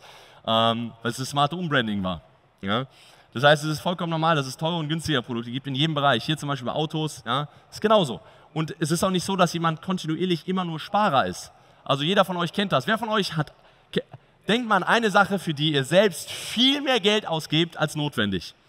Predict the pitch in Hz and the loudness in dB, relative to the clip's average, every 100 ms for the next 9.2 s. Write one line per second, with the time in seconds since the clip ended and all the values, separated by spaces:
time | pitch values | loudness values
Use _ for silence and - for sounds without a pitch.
0 | _ _ _ _ _ _ _ - 180 180 | _ _ _ _ _ _ _ 4 6 6
1 | 143 160 185 202 175 170 175 - 185 208 | 4 2 2 4 2 2 2 0 0 0
2 | 165 139 131 131 135 160 160 170 151 156 | 4 4 4 2 0 2 2 0 -4 -4
3 | 202 185 147 131 135 120 117 120 110 104 | -2 0 -2 -2 0 0 -2 -2 -2 -4
4 | 110 98 - - - - _ - 120 147 | -4 -6 -8 -20 -20 -20 _ 2 6 6
5 | 147 151 156 156 151 151 147 165 170 151 | 6 6 8 8 6 4 4 2 2 0
6 | 147 214 196 185 180 180 165 160 - 233 | 0 -2 0 2 0 2 0 0 -4 -2
7 | 240 208 196 170 - 117 95 - _ _ | 0 2 2 2 0 -4 -4 -10 _ _
8 | _ - 143 160 190 175 180 180 139 107 | _ 2 4 6 4 4 0 0 0 -2
9 | 92 | -4